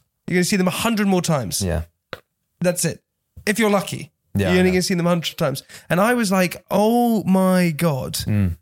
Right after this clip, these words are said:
Speaker 1: I'm only ever gonna see them a hundred more times." Ninety-nine, ninety-eight, ninety-seven, ninety-six. And so for me now, it's like a literally about, like, "Shit, I need to say all these things."
Speaker 2: Yeah.
Speaker 1: Do you think you said everything to your dad that you wanted to say? Or, or do you now just,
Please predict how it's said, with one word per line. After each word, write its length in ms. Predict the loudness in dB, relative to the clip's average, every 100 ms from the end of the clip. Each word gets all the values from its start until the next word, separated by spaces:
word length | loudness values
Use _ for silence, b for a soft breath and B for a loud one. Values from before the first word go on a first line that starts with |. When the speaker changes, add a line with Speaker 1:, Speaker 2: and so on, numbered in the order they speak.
| -2
Speaker 1:
I'm 100 | 0
only 160 | 2
ever 140 | 2 2
gonna 120 | 0
see 140 | 0
them 140 | 0 2
a 60 |
hundred 240 | 2 0 -2
more 100 | 0
times." 400 | -2 -2 -6 -10 _ _ _ 0
Ninety-nine, 480 | 0 2 0 0
ninety-eight, 400 | 0 0 0 -2
ninety-seven, 340 | -2 0 0 0
ninety-six. 340 | 0 -2 -4 B B B
And 100 | 0
so 200 | 2 0 -2 -2
for 80 | 0
me 240 | 2 2
now, 220 | 2 2
it's 160 | 0 0
like 160 | 0 0
a 40 |
literally 240 | -2 0 0
about, 180 | 0
like, 160 | -2 -4
"Shit, 260 | -4 -2 0
I 80 |
need 120 | 2 2
to 100 | 0
say 240 | 2 2
all 100 | 2
these 220 | 0 0
things." 160 | 0 0
Speaker 2:
Yeah. 380 | 0 -2 -8 -10 -4
Speaker 1:
Do 80 |
you 40 | -2
think 200 | 0 0
you 80 | 0
said 240 | 0 2
everything 240 | 2 0
to 120 | 0 0
your 60 |
dad 280 | 0 0 0
that 80 | 0
you 120 | -2
wanted 260 | 0 0 0
to 100 | -2
say? 260 | 0 0
Or, 260 | 0 -2 -2
or 340 | -2 -2 -2 -4
do 140 | 0
you 80 | 0
now 200 | 2 0
just, 220 | -2 -2